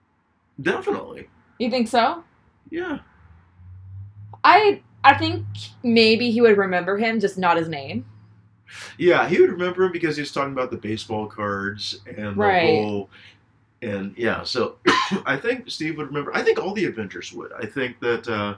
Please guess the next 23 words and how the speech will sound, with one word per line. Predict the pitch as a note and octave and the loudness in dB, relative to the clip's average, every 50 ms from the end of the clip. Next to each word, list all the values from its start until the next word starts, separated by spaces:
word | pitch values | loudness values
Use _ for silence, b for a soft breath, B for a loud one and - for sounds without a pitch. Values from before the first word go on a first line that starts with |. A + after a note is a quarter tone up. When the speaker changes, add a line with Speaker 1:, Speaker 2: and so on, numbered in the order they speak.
| - | 4
Speaker 2:
I | - G#3+ G#3+ | 6 8 8
don't | A3 A#3+ | 6 4
think | C4+ B3+ G#3 | 0 -2 -4
Tony | - - G#3 F3 E3 D3+ | -4 -4 -6 -4 -4 -6
would. | C#3 - - - - A3 G#3+ _ _ _ _ _ _ _ _ _ _ _ _ _ _ _ _ - - | -8 -10 -14 -14 -14 -14 -16 _ _ _ _ _ _ _ _ _ _ _ _ _ _ _ _ -2 2
Speaker 1:
Oh, | A3+ A3+ F#3 | 2 4 4
Tony | D3+ D#3 D3+ D3 C#3+ C3 | 2 2 2 2 2 2
absolutely | A#2 A2 A2 - - A#2 G#2+ G2 G2+ G2 | 2 2 0 0 -2 -4 -4 -4 -4 -6
would. | F#2 F2+ E2+ E2 - - _ _ | -6 -6 -6 -8 -10 -14 _ _
He | - F#3+ G#3 F#3 | -2 -2 -2 0
acts | - D3+ D#3+ E3+ - - | 2 2 2 2 0 -2
like | C3 A#2 A2+ | -2 -2 -2
he | B2+ A#2+ A2+ | -2 -2 0
didn't | A#2 A#2 A#2 A#2 A2 | 2 2 2 0 -6
care, | - A#2+ A2+ A2+ A2 | -6 -2 -2 0 0
but | A2+ A2+ | 0 -2
he | A#2 | -2
was | A#2+ A2 - | -2 -2 -2
also | C#3+ D3+ D3 - C#3 | -2 -2 -2 -2 -4
the | A#2+ A2+ | -4 -2
one | A2+ A#2 A#2 | -2 -2 -2
that | A#2 G#2+ | -4 -6
said, | - - B2 A2+ A2 | -4 -2 0 0 -2